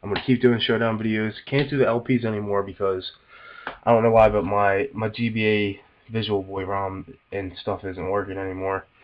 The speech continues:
So I'm just gonna take them down off my channel, and it's strictly gonna be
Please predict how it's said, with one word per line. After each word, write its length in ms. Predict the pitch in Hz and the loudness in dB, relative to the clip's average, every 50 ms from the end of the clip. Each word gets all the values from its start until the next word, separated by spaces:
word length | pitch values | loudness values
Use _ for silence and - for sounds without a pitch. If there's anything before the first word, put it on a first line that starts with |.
| - - - - - - - - _ _ - | -20 -20 -20 -20 -20 -20 -20 -20 _ _ -8
So 80 | - 113 | -4 -2
I'm 100 | 107 113 | 0 0
just 100 | 110 - | 0 0
gonna 140 | - 110 - | -2 -2 0
take 200 | - 131 127 - | 0 0 0 2
them 180 | 123 123 120 | 2 2 4
down 200 | 110 117 117 113 | 6 6 6 6
off 180 | 113 110 104 107 | 4 2 2 2
my 100 | 113 107 | 0 0
channel, 440 | 101 - 110 107 107 104 104 104 - | 0 0 0 0 2 2 0 0 -2
and 300 | 87 95 95 98 98 107 | -2 -2 -2 -2 -2 -4
it's 160 | 98 - - | -6 -8 -8
strictly 360 | - - 165 170 165 - 156 151 | -2 0 0 0 0 0 -2 0
gonna 240 | 135 147 143 135 | 2 2 4 4
be 440 | 123 120 127 127 127 127 127 120 123 | 4 4 4 4 4 4 2 0 -2